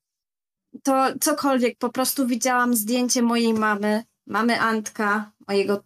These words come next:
taty. Patrzę teraz na Marysię. Eee,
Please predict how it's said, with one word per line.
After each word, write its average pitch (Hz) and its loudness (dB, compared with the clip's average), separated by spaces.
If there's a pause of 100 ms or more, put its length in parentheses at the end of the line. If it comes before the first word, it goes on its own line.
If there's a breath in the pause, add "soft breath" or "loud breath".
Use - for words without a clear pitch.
(120)
taty. 190 -2 (1700)
Patrzę 208 -2
teraz 196 -2
na 208 0
Marysię. 190 -2 (1500)
Eee, 233 4